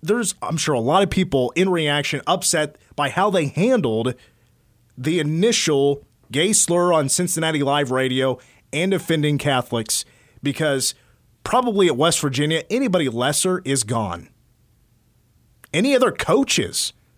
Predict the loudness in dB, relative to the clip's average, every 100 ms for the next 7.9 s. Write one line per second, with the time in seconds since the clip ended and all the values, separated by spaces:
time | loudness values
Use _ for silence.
0 | _ -2 0 2 0 0 0 0 0 0
1 | 0 0 -4 -10 _ _ _ _ _ _
2 | _ -4 0 2 4 2 2 2 0 -4
3 | -8 -8 -8 -8 _ _ _ _ _ _
4 | _ _ _ _ _ _ -4 0 2 2
5 | 2 2 2 0 0 0 0 0 -2 -2
6 | -4 -4 -4 -4 -4 -4 -6 -6 -6 -8
7 | -8 -8 -8 -10 -10 -12 -12 -14 -18